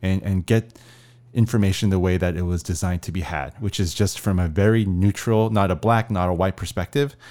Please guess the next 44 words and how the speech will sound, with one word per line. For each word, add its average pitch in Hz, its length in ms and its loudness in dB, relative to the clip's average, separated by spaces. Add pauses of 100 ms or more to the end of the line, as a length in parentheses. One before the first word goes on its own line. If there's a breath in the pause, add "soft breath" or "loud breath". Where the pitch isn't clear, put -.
(300 loud breath)
And, 107 260 4
uh, 104 240 4
I 117 140 2
feel 139 180 0
like 127 160 0
that, 104 260 -2
that 107 200 0
just - 240 -2
doesn't 92 240 2
exist. 90 420 -2
I 98 80 0
mean, 98 380 2
it 104 100 2
existed 104 720 2 (100)
on 95 340 2
that, 92 280 2
on 95 100 0
the 92 80 2
show 101 200 2
called 98 200 0
The 95 100 0
Newsroom, 92 600 2
which 98 240 -6
was 95 180 0
something 92 360 -2
that, 87 200 0
uh, 85 200 0
Aaron 90 200 0
Sorkin, 85 540 -4 (440 loud breath)
uh, 87 220 0
also 90 320 0
wrote. 87 380 -2
But, 82 260 -2
uh, 82 220 0
in 98 160 2
real 113 180 6
life, 110 320 4
I 98 120 -2
don't 92 140 4
think 92 180 -4
it 85 100 -8
does 90 400 0
really 98 260 2
exist. 123 480 -2